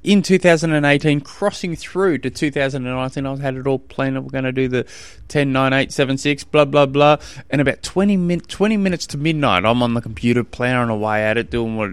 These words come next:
you know, what I was doing. And I look up and go, "Oh, you know, I'll just finish what I'm doing and I'll get,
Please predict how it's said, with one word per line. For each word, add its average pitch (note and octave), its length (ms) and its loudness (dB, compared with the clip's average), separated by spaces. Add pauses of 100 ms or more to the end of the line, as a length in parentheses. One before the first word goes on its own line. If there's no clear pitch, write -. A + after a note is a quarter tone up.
(140)
you A#2 100 -10
know, A2 220 -10 (160)
what G#2+ 220 -6
I G#2+ 40 0
was G#2 160 -4
doing. G#2+ 300 -2 (1120)
And B2+ 560 -2
I A#2+ 120 -6
look A2+ 200 -4
up A2+ 140 -8
and A2 80 -14
go, G2 40 -14
"Oh, G2+ 200 -14 (160)
you G#2+ 100 -12
know, - 540 -16 (200)
I'll G2+ 120 -10
just G2 180 -12
finish G#2 240 -6
what G#2 80 -4
I'm F#2+ 160 -6
doing G2 160 -4
and F#2+ 160 -6
I'll F2+ 160 -8
get, F2+ 200 -12